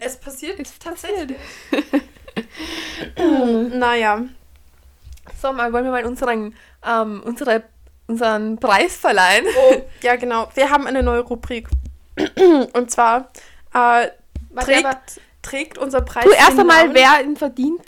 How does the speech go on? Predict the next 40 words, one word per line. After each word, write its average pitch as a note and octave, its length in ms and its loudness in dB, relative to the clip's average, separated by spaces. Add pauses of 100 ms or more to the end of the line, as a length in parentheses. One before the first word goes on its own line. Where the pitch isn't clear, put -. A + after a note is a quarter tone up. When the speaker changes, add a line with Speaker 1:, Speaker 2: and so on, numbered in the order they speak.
Speaker 2:
so. C4+ 220 -6 (160)
Speaker 1:
Ja, - 80 -2
Speaker 2:
Und E4 60 0
Speaker 1:
ja, F4 80 -4
Speaker 2:
dann, C4+ 140 2
Speaker 1:
nein, F4 160 -6
nein, D4+ 260 -12
Speaker 2:
nein, D#4+ 120 -4
Speaker 1:
ich D#4+ 60 -6
Speaker 2:
sag F4 180 -4
erst D4+ 200 -8
mal, D#4 80 -4
Speaker 1:
okay. C4+ 100 -8
Speaker 2:
wer C4 140 0
ihn C#4+ 80 -8
verdient, D#4 440 -10 (260)
weil B3+ 100 -4
dann C#4 160 -6 (100)
lässt C#4 220 -8
sich D4 160 -12
ableiten, B3+ 640 -4 (260)
dass B3 180 -4
wir B3+ 160 2
auch, C4 140 -2 (140)
ja. A3 200 -10 (360)
Speaker 1:
Ja, A#3 260 -4
und B3+ 280 -6 (200)
der, C4 380 4
unser C4 440 -2
erster C4 320 -6
Sieger, C4+ 500 -6 (420)
der B3 200 2
Speaker 2:
Mhm. A#3+ 40 -6
Speaker 1:
gleichzeitig B3 520 -6
auch A#3+ 120 -10
Namensgeber A#3+ 840 -4
unseres A#3+ 340 -8
Preises A#3 500 -6
ist, C#4+ 260 -14
Speaker 2:
Ja. G#3+ 280 -10